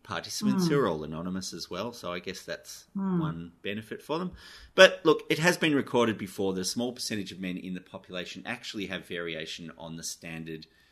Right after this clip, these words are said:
Speaker 1: X Y chromosomes that we were taught about in school. Some men have a combination of X X Y, and some have a combination of X Y Y.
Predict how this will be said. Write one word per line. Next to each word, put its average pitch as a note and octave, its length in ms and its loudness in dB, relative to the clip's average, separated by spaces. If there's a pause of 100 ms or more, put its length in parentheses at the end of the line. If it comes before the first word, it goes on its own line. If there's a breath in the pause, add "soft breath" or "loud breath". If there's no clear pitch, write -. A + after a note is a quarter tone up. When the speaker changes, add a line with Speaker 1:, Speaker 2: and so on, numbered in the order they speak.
(440)
Speaker 1:
X - 280 0
Y E2 300 -2
chromosomes E2 920 -8
that - 140 -10
we D#2+ 100 -10
were D2+ 120 -12
taught D2+ 280 -14
about D2 380 -10
in D2 160 -20
school. - 400 -14
Some C#3 340 -2
men G#2 220 2
have E2+ 360 -4 (200)
a F#2 60 -20
combination E2 800 -10
of D#2 280 -12 (360)
X G#2+ 280 -2
X - 340 -4
Y, B2 440 0 (640)
and F2 140 -8
some D#3+ 600 -2 (100)
have F#2 160 -4
a - 20 -10 (160)
combination E2 720 -6
of D#2+ 320 -6
X - 340 -6 (160)
Y G#2 280 0
Y. C2+ 380 -6